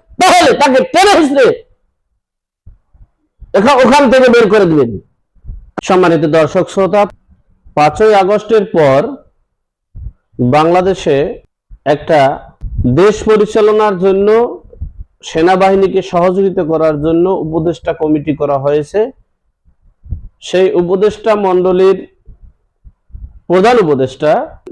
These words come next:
ডক্টর মোহাম্মদ ইউনূস, তিনি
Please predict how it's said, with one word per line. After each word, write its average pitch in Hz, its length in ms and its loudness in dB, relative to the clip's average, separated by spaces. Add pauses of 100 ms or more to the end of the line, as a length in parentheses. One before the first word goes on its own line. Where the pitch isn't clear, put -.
ডক্টর 165 340 -2
মোহাম্মদ 143 400 0 (640)
ইউনূস, 123 540 -4 (1200)
তিনি 202 560 2